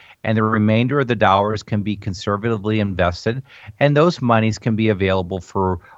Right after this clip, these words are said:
withdrawal on an as-need basis. But if the market goes down fifty percent, you're not gonna be,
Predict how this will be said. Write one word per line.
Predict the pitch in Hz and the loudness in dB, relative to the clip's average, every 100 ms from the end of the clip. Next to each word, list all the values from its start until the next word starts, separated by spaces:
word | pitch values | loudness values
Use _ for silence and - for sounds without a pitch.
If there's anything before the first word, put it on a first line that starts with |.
| - | -2
withdrawal | 120 120 104 98 98 | -2 2 4 6 4
on | 107 101 | 2 2
an | 98 92 | 0 0
as-need | 92 87 - 95 85 | 0 -2 -6 -6 0
basis. | 151 165 - 85 87 | 0 0 -2 -6 -4
But | - 110 | -2 0
if | - | 0
the | 107 | 0
market | 120 156 127 | 2 2 0
goes | - 117 98 | -2 0 0
down | - 165 208 151 131 135 _ _ _ _ _ | 2 4 6 6 2 -2 _ _ _ _ _
fifty | 143 127 - 110 | -2 -2 -4 -8
percent, | 104 - 113 135 - _ | -6 -2 0 0 -6 _
you're | - 117 135 | -14 -4 0
not | 143 151 151 | 2 2 2
gonna | 147 135 | 0 0
be, | 110 135 131 127 123 | 0 0 0 0 -2